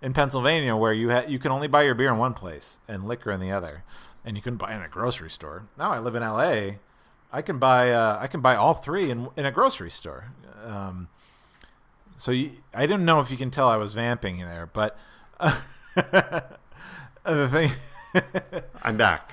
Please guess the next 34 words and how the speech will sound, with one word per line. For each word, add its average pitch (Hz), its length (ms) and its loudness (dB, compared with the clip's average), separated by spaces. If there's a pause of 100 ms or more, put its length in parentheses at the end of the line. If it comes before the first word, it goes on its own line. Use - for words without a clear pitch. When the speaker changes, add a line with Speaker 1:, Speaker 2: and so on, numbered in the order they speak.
Speaker 2:
I - 120 0
had 101 100 2
to 101 60 0
Speaker 1:
<laughs> 185 100 8
Speaker 2:
step 208 140 6
Speaker 1:
There 247 180 12
Speaker 2:
away 233 100 6
Speaker 1:
you 180 80 6
Speaker 2:
for - 80 2
a - 40 -2
Speaker 1:
go. 127 60 2
Speaker 2:
second. 120 360 0 (220)
Speaker 1:
I 131 80 -2
was, 135 120 0
like, 139 120 2
hoping 131 280 2
for 131 180 6
a 120 60 10
reaction, 117 500 6 (200)
Speaker 2:
<laughs> - 180 -12
Speaker 1:
but 160 340 10
Speaker 2:
I 117 60 4
wanted 143 280 6
to 143 80 4
see 139 160 0
how 120 200 2
long 113 300 4
David 101 360 2
could 95 200 0
just 87 200 -2
drag 85 300 0
it 82 80 -4
out. 73 240 -6
Speaker 1:
<laughs> - 60 -20